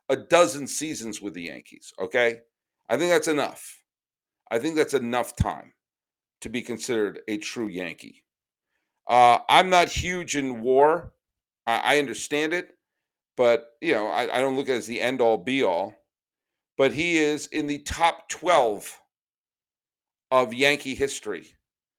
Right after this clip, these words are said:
a history that has, oh, I don't know, a couple of good players in their time. So to be in the,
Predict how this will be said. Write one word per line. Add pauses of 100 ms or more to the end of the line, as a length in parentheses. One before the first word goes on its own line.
(420)
a
history
that
has, (320)
oh,
I
don't
know, (420)
a
couple
of
good
players
in
their
time. (640)
So
to
be
in
the,